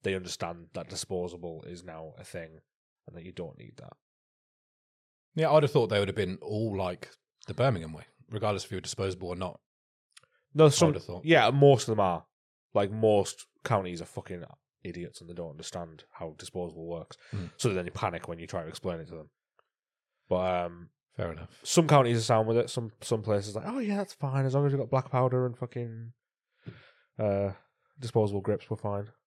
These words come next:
Speaker 1: But, um, and then on the other hand, some ha-, some counties allow parental supervision for piercings, some do not.
Speaker 2: Oh, right, okay.
Speaker 1: Which then means in those counties where they don't allow it,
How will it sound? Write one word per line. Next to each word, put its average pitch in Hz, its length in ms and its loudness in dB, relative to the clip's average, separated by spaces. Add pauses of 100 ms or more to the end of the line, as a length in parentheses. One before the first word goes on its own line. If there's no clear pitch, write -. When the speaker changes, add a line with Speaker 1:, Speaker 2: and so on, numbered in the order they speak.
(220)
Speaker 1:
But, 104 380 6
um, 98 280 -8 (1160)
and 101 100 -4
then 95 80 0
on 92 80 -2
the 95 100 -2
other 92 140 0
hand, 90 400 -8 (580)
some - 240 -4
ha-, 95 180 -10
some 92 420 -10
counties 85 580 -8
allow 92 320 -2
parental 90 360 -8
supervision 87 460 -12
for - 80 -20
piercings, 85 540 -12
some - 260 -14
do - 120 -16
not. - 260 -20 (340)
Speaker 2:
Oh, 180 140 2
right, 147 220 4
okay. 90 340 -6
Speaker 1:
Which 104 180 -2
then 101 180 2
means 92 320 -6
in 98 160 -10
those 90 220 -2
counties 87 340 -8
where 87 100 -6
they 85 80 -8
don't 135 240 6
allow 87 260 -2
it, 85 140 -8